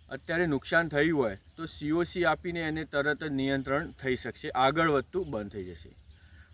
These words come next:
પણ બિલકુલ જ ખેતરમાં ઉપદ્રવ થયો નથી, કોહવારો લાગ્યો નથી, સુકારો આવ્યો નથી, તો તમે ટ્રાયકોડર્મા હર્જેનિયમ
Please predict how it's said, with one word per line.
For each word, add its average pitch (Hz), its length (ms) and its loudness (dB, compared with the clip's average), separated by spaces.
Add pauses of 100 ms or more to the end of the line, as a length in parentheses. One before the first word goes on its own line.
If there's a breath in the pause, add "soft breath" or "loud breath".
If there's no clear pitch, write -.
પણ 185 180 -4
બિલકુલ 160 600 4
જ 107 80 -2 (320)
ખેતરમાં 185 460 0
ઉપદ્રવ 175 540 2
થયો 170 280 -2
નથી, 165 360 0
કોહવારો 139 540 4
લાગ્યો 127 360 4
નથી, 151 320 -2
સુકારો 139 460 0
આવ્યો 135 240 2
નથી, 143 360 -4 (480 soft breath)
તો 190 100 4
તમે 185 460 2 (200)
ટ્રાયકોડર્મા 175 680 4
હર્જેનિયમ 127 600 0